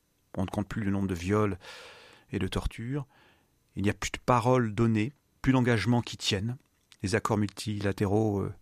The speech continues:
qui constituent le droit international sont bafoués depuis, depuis le début. Alors,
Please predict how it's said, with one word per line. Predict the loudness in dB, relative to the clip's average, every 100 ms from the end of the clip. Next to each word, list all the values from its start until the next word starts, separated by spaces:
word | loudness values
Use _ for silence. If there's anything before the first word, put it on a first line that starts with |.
| _
qui | -10
constituent | -4 -4 -4 -4 0
le | 0
droit | 2 0
international | 0 -2 0 -2 -2
sont | -2
bafoués | -2 -2 -2 -2
depuis, | -4 -10 -10 -12 -16 -12
depuis | -8 -4
le | -4
début. | -2 0 2
Alors, | 0